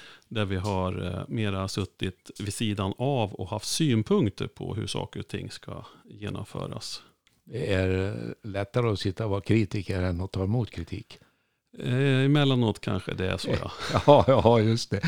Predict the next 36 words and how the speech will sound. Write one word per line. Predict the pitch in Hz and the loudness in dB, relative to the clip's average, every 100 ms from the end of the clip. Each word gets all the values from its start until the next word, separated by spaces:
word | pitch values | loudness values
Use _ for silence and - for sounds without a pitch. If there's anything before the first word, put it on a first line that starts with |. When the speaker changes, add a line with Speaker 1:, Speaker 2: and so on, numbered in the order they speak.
| 135 131 143 | 0 0 2
Speaker 2:
Det, | 110 120 143 | 8 10 10
det | 123 | 4
är | |
inte | 127 131 | 6 4
så | 123 | 6
mycket | 120 107 131 | 4 6 6
att | 113 | 6
lägga | 117 113 | 6 6
motioner | 117 117 - 151 107 92 | 6 6 6 6 8 6
nu | 87 90 95 | 6 4 4
eller | 95 98 101 | 4 4 6
interpellationer, | 110 101 104 107 104 90 110 107 98 92 | 4 2 4 4 4 4 4 4 2 2
utan | 92 - 101 92 - 110 95 - | 2 4 4 2 -6 -12 -10 -2
nu, | 101 120 104 | 0 0 0
nu | 98 101 | 0 2
är | 101 | 0
det | 98 | 0
ju | 98 95 | 0 -2
naturligtvis | 95 90 92 90 101 90 - - 95 80 | -4 -4 -6 -4 -4 -4 -6 -8 -8 -2
förarbetet | 101 104 104 104 101 160 117 - 90 - - | 0 2 0 -4 -2 0 0 -2 -8 -8 -14
då | 90 82 85 _ _ | -12 -12 -14 _ _
med | 92 - - | -16 -12 -8
S | 87 - - - - | -6 -6 -6 -6 -6
som | 92 90 | -6 -6
lägger | 92 90 92 | -8 -8 -6
grunden | 87 104 117 107 90 90 87 | 0 2 4 4 2 -4 -10
för | 90 | -10
det, | 85 85 87 - _ _ _ | -10 -10 -12 -16 _ _ _
det | 90 | -10
arbete | 87 90 92 92 - | -8 -8 -10 -10 -12
vi | 92 | -12
gör. | 92 101 95 _ _ | -10 -12 -14 _ _
Upplever | 131 131 160 147 127 | 2 4 6 6 6
du | 120 | 6
att, | 113 110 - | 4 2 0
eh, | 127 107 104 | 2 4 4